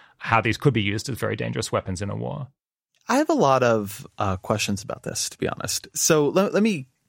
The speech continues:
Speaker 2: carve out the part that I think we should definitely have and that, you know, would be very high on my list right now, because I think you want to begin building these institutions nationally. You need really strong national institutions stocked. I mean, they should have high pay scales, given, you know, how much money you can make in A I right now.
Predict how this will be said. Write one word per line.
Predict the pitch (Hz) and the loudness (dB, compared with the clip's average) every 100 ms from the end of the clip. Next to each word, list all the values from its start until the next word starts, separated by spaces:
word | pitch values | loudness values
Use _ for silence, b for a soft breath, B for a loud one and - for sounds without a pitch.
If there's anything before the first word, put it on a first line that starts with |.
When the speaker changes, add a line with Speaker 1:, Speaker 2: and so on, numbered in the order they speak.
| _ | _
Speaker 2:
carve | - - 147 | -2 2 2
out | 135 | 2
the | 104 | 0
part | - 127 - | 0 0 2
that | 101 | 0
I | |
think | 104 98 | 0 0
we | |
should | 98 104 | 0 0
definitely | 95 98 95 | -2 -2 -2
have | 98 101 107 | 0 -2 0
and | 117 - 143 | 0 2 2
that, | 139 - | 2 0
you | - 170 | -2 2
know, | |
would | 139 147 | 2 0
be | 143 | 0
very | 151 | 0
high | 165 170 | 2 2
on | 135 | 4
my | 113 | 2
list | 117 - - | 2 0 0
right | 101 | 0
now, | - 117 - - - B B B B | 2 0 -2 -6 -10 B B B B
because | 117 113 | -2 0
I | 113 | 2
think | 120 | 2
you | 123 | 2
want | 117 | 0
to | 107 | 0
begin | 110 104 101 | 0 2 2
building | 110 104 101 | 0 2 0
these | 101 101 | 0 -2
institutions | 104 - 101 101 - 95 | -4 -4 -2 -2 -2 -2
nationally. | 95 95 - - - - | -2 -2 -4 -4 -8 -8
You | 131 190 | -2 2
need | 202 180 202 147 101 - | 2 2 2 0 -2 -4
really | 98 104 117 113 110 | -4 0 2 2 0
strong | - 107 98 101 | 0 0 2 2
national | 101 95 - 98 | 0 -2 -2 -2
institutions | - - - 90 - 82 80 - | -4 -8 -8 -6 -4 -4 -6 -6
stocked. | - - 117 107 78 - | -6 -4 0 0 -2 -4
I | - | 0
mean, | 107 98 | 0 2
they | 107 | 0
should | 113 | 0
have | 107 | -2
high | - 104 104 | -2 0 0
pay | 92 90 | 0 -2
scales, | 92 - - - 87 | -2 -4 -8 -8 -8
given, | 101 92 90 82 - | -4 -2 -2 -2 -6
you | - 92 | -6 -6
know, | |
how | - 87 | -4 -6
much | 90 | -4
money | 98 85 | -4 -4
you | |
can | - | -2
make | 95 98 | -2 -2
in | 90 | -4
A | |
I | 92 135 | 0 0
right | 107 85 | 0 -2
now. | 98 98 | -4 -6